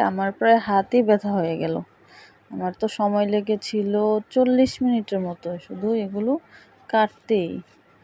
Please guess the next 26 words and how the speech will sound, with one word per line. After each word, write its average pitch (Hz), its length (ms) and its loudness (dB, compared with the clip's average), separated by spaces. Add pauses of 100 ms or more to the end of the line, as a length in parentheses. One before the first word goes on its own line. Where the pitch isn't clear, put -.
(340)
শেষই 240 520 4
হচ্ছিল 254 420 4
না 214 120 2
মনে 208 240 2
হচ্ছে, 196 320 -2
যত 196 260 2 (140)
কাটছি - 500 -2 (140)
আরও 180 220 2
বাড়ছে 170 520 -2 (100)
গা। 180 140 -6 (1400)
অবশেষে 214 640 -2
আমার 226 320 2
কাটা 214 280 4 (120)
শেষ 180 340 -2
হলো। 170 200 -4 (120)
এই 196 140 -4
যে 220 140 -4 (720)
এখন 202 420 -4
পালা 214 300 4 (140)
ধোয়ার। 160 300 -4 (800)
এগুলোকে 190 400 -4
ভালো 190 320 -4
করে 208 260 0 (580)
ধুয়ে 208 360 -2
নিব। 175 260 -2 (1200)
ধুয়ে 208 360 -2